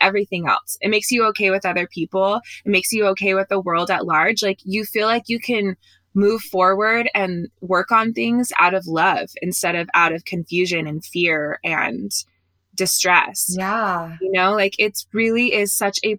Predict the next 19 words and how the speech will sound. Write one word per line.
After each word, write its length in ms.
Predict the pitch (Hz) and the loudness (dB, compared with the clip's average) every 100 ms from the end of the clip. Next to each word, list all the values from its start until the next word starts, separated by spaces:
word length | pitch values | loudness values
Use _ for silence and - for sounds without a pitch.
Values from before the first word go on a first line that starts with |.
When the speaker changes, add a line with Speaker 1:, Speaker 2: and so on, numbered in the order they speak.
| - | -6
Speaker 1:
potent, 580 | - 214 208 202 190 - | -6 -2 0 0 -4 -6
powerful 480 | - 254 285 185 - | -2 0 0 -2 -2
energy. 720 | 160 165 170 107 101 - - | -2 -2 -4 -4 -2 -4 -4
And 140 | 190 | -2
I 80 | 180 | -2
feel 260 | 190 202 196 | -2 -2 0
so 800 | - - - 175 175 180 180 190 | -2 -2 0 0 0 0 -2 -4
grateful 1000 | - 180 175 185 - 185 165 135 - 180 285 - - | -4 4 4 4 0 0 2 2 0 -2 -6 -14 -6
to, 140 | - 202 | -2 2
like, 200 | 165 262 | 4 4
Speaker 2:
And 140 | 294 | 2
it's 160 | 339 - | 0 0
something 320 | 330 339 302 | 0 0 2
that 240 | 262 220 - _ | 2 2 -4 _
everyone 460 | 247 262 277 240 220 | 2 2 2 2 2
has 240 | 214 196 | 2 2
access 560 | 185 180 - 175 175 - | 2 2 -2 -2 -2 -4
to. 340 | - - - - _ | -4 -2 -4 -8 _
Speaker 1:
Yeah. 260 | 196 175 | 2 2